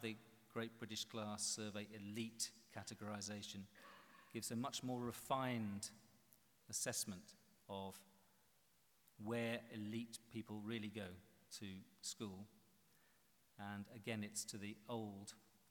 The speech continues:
universities, the traditional universities, the Golden Triangle, as they're sometimes called, Oxford, Cambridge, London universities, um, of various sorts. You need me to go? Yeah, okay. So I'm gonna move on quickly. I'm very near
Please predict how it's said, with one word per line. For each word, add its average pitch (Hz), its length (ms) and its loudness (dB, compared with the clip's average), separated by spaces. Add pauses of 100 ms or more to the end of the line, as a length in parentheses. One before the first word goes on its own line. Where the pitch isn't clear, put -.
universities, 104 640 -4
the - 80 -8
traditional 107 520 -2
universities, 98 760 -4 (260)
the 101 140 -8
Golden 104 340 0
Triangle, 98 460 0
as 92 80 -6
they're 95 160 -6
sometimes 95 480 -6
called, 92 280 -8 (280)
Oxford, 101 380 -2 (1200)
Cambridge, 104 520 -4 (380)
London 107 260 0
universities, 95 680 -2 (200)
um, 92 220 -8 (340)
of 92 140 -12
various 95 220 -8
sorts. - 460 -6 (140)
You 98 80 -10
need 98 80 -8
me 95 80 -10
to - 80 -14
go? 87 100 -10 (320)
Yeah, 92 80 -14 (140)
okay. 82 220 -14 (580)
So 123 220 2
I'm 127 120 -4
gonna 147 140 0
move 135 220 -2
on 110 200 0 (120)
quickly. 123 380 -4
I'm 113 160 -2
very 127 200 2
near 113 140 0